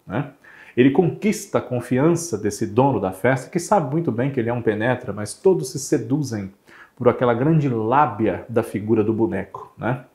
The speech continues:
Esse personagem, guardadas as devidas, equivaleu ao Alain, que era vivido pelo Jesuíta Barbosa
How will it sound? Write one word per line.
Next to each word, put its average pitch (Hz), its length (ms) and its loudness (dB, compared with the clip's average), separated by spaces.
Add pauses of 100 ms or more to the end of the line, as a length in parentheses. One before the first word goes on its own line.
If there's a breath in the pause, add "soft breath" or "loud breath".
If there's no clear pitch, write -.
(460 loud breath)
Esse 202 240 8
personagem, 147 840 2 (380)
guardadas 107 560 4
as 104 120 0
devidas, 110 840 2 (640 soft breath)
equivaleu 147 720 4
ao 120 340 6
Alain, 151 400 8 (300)
que 131 100 0
era 123 120 4
vivido 120 320 0
pelo 127 180 4
Jesuíta 151 640 4
Barbosa 113 800 8